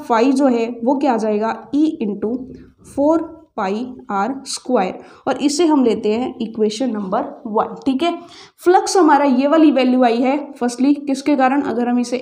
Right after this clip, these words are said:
ए name दें, ठीक है, ये आया है फ्लक्स की परिभाषा से,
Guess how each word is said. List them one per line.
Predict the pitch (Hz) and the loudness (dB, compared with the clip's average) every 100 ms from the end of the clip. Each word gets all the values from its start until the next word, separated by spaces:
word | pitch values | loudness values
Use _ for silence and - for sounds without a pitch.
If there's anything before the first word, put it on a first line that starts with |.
| 233 | 0
ए | 262 | 2
name | 285 254 233 | 2 2 0
दें, | 226 254 - | -4 -6 -8
ठीक | 247 - | -6 -2
है, | 262 | -2
ये | 220 277 | 2 2
आया | 240 233 | 2 0
है | 240 262 | -2 -4
फ्लक्स | - 233 214 - | -2 0 0 -2
की | - 339 - - - | 2 2 0 -6 0
परिभाषा | 294 294 294 285 247 | 2 4 4 2 -2
से, | 190 - | -4 -10